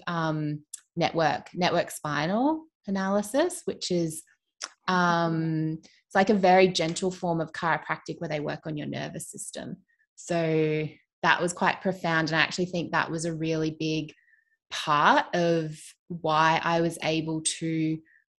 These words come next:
I guess, flow with building my business and not have my nervous system fry, in that I built the fluidity in my nervous system to kind of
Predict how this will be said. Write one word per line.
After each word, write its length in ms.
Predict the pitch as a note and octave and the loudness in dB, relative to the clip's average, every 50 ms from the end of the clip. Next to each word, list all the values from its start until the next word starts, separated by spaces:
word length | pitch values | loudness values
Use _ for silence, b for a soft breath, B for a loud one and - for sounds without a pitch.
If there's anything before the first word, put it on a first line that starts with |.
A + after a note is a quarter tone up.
| _ - | _ -6
I 60 | E3+ E3 | -2 -2
guess, 240 | D#3+ D#3 D#3+ - - - - - | -2 -2 -2 -6 -18 -20 -18 -8
flow 460 | - F3 E3 D#3+ E3 F3+ A#3+ E4+ G4+ E4+ | -2 0 2 6 6 8 8 8 6 6
with 240 | G3 G3 F#3+ - | 4 2 0 0
building 380 | - E3+ E3+ E3 E3+ E3+ E3+ E3+ | -2 0 0 2 2 0 0 0
my 120 | E3 D#3 D3+ | 0 -2 -2
business 500 | D#3 D#3+ D#3+ D#3+ G3 A#3 C4+ C4+ C4+ F#3 | -2 -4 -4 -2 0 2 2 0 0 0
and 160 | E3 D#3+ D#3 | -2 0 0
not 260 | D#3+ D#3 D#3 - - _ - - | 0 0 0 -2 -6 _ -12 -10
have 120 | F3 D#3 | -8 -4
my 140 | D#3+ D#3 D#3 | -2 -2 -2
nervous 420 | D#3 D#3 D#3 D3+ D#3 E3 E3 - | 0 0 -2 -2 -2 -4 -8 -10
system 320 | - D#3 - - D#3 C#3+ C#3+ | -10 -12 -10 -8 -10 -10 -10
fry, 540 | - - D#3 D3+ D3+ D#3 A3 C4+ C#4 B3 - | -10 -8 -6 -4 0 0 2 2 2 0 0
in 120 | E3+ D#3 D#3 | -4 -6 -4
that 100 | D#3 D#3 | -4 -4
I 80 | D3+ | -4
built 280 | D3 - E3 D#3+ - - - | -6 -4 -4 -6 -6 -6 -12
the 60 | D#3+ | -14
fluidity 580 | - - D#3 D#3 D#3 D#3+ D#3 D#3+ D#3 D3+ D#3 | -12 -10 -10 -8 -6 -6 -6 -6 -6 -6 -6
in 100 | D#3 D#3 | -6 -6
my 120 | D#3 D#3 D#3 | -6 -6 -6
nervous 420 | D#3 D#3 D#3 D#3 D3+ D#3 D#3 - | -6 -6 -8 -8 -8 -8 -10 -10
system 360 | - D#3 - - - D#3 D3 | -12 -12 -14 -12 -10 -10 -10
to 80 | C#3+ D#3+ | -10 -12
kind 200 | - - D#3+ D3+ | -14 -12 -12 -12
of 60 | D#3 | -12